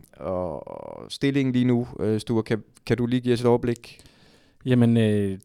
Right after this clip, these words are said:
Speaker 2: du kom jo foran i sidste uge. Så to et.
Speaker 1: To et, det er
Speaker 2: Til, til Voldny.
Speaker 1: helt fortjent føring. Men vi skal finde ud af, om, om, om comebacket bliver udbygget, eller om der starter et nyt. Øh, det glæder vi os meget til. Øhm, og som altid, vi hørte jo lige Sture fortælle, at, øh,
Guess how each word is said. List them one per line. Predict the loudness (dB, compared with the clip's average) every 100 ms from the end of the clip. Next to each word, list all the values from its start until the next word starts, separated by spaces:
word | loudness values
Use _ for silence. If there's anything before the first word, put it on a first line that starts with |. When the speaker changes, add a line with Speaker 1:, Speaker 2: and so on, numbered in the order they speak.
| -4
Speaker 2:
du |
kom | 0 0
jo | 0
foran | 0 -2 -4
i |
sidste | -6 -4
uge. | -4 -4 _ _ _ _ _ -6
Så | -2
to | 2 2
et. | 2 -4 _ _ -6
Speaker 1:
To | 2 4
et, | 4 2 -10 -4
det | 2 6
er | 6 6 6
Speaker 2:
Til, | 2
til | 4
Voldny. | 4 4 0 -6 _
Speaker 1:
helt | 0 2 2
fortjent | 0 0 0
føring. | 2 4 4 0 _ -20 -20 _ _ _ _ _ 4
Men | 6 6
vi |
skal | 4 2
finde | 4 6
ud |
af, | 6
om, | 4 0
om, | 0 -2 -2 -4
om | -2
comebacket | 0 2 4 4 2
bliver | 4 4
udbygget, | 4 4 4 4
eller | 4 2
om | 2
der | 0
starter | 0 0 2
et |
nyt. | 0 0 -6 -12 -6
Øh, | -2 -2
det | -2
glæder | 0 0
vi | 0
os | 0
meget | -2 0
til. | -2 -2 -8 -16 -4
Øhm, | 0 0 0 -4
og | -2
som | 0
altid, | 0 0 -2 -4 -12 _ _ _ _ _ _ _ _
vi | -6
hørte | -6 -6
jo |
lige | -6 -4
Sture | -2
fortælle, | -2 -2 -2 -4
at, | -8 -8
øh, | -6